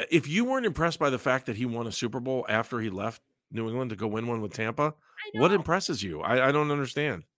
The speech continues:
Speaker 2: I know.
Speaker 1: Yeah, I,
Speaker 2: Yeah.
Speaker 1: do you think he just said it for clicks?
Speaker 2: I, I don't know why he said it, but I, I, I s-, I saw that headline, and then I listened to the clip, and I'm like, "You've got to be kidding me." And then the first thing came to my mind was,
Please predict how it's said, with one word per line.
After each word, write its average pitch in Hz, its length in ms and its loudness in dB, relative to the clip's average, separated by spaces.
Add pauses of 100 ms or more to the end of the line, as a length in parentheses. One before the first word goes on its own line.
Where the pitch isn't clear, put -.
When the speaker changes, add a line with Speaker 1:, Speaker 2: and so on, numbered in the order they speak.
(120)
Speaker 2:
I 262 40 -12
know. 330 520 -4 (720)
Speaker 1:
Yeah, 156 140 6
I, 180 120 10
Speaker 2:
Yeah. 185 60 4
Speaker 1:
do 165 140 2
you 208 80 6
think 240 160 4
he 233 100 6
just 202 220 4
said 190 160 8
it 196 120 6
for 143 140 -2
clicks? - 460 0 (400)
Speaker 2:
I, 170 280 4
I 190 360 8
don't 220 220 0
know 208 120 2
why 175 260 0
he 202 160 -6
said 226 320 -2
it, 240 160 -2 (680)
but 139 460 4 (120)
I, 165 320 6 (140)
I, 156 180 2
I 160 140 4
s-, - 220 -6
I 156 100 0
saw 185 340 4
that 196 180 0
headline, 135 600 -2 (100)
and 151 160 -2
then 202 120 2
I 254 80 2
listened 190 460 -2
to 208 120 -2
the 170 80 -4
clip, 165 440 -2 (360)
and 160 160 4
I'm 185 80 4
like, 185 200 0
"You've 180 180 -2 (120)
got 127 260 -2
to 165 100 -4
be 185 100 -8
kidding 262 300 0
me." 147 180 -4
And 185 140 4
then 180 100 4
the 175 60 0
first 196 220 -2
thing 190 120 -2
came 190 200 -2
to 165 60 4
my 156 120 4
mind 196 340 8
was, 156 460 4